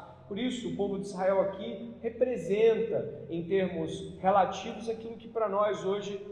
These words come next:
é a igreja. E é claro, não vamos entrar em todos os pormenores disso,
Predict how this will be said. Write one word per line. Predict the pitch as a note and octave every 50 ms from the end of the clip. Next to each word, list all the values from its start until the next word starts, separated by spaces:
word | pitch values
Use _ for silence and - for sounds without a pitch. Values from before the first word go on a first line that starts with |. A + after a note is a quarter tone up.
| - -
é | - F#3
a | F#3+
igreja. | F#3+ F3 E3 F3 F#3 F#3+ F#3+ F#3 D#3+ C3 B2+ B2+ - - - - - - - -
E | F#3+
é | F#3
claro, | - F#3+ F#3+ F#3 F#3 F#3 F3+ F3
não | F3+ F3+ -
vamos | F#3+ F#3+ F#3 F#3 F3+
entrar | E3+ D#3+ E3+ F3 F3
em | E3+
todos | E3+ F#3 F#3 - -
os | - -
pormenores | - G3+ F#3 F3+ F3+ E3+ E3 F3+ F#3+ G3 F#3+ F#3 - - -
disso, | - G#3 G3 - - - C3+